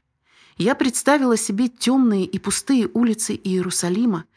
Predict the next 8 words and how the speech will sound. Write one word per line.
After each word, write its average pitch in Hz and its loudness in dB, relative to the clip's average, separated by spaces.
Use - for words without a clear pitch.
преследуемые 240 2
страхом 220 -2
и 180 -6
подозрением. 175 -4
Все - 0
двери 190 0
были 165 0
заперты, 190 -2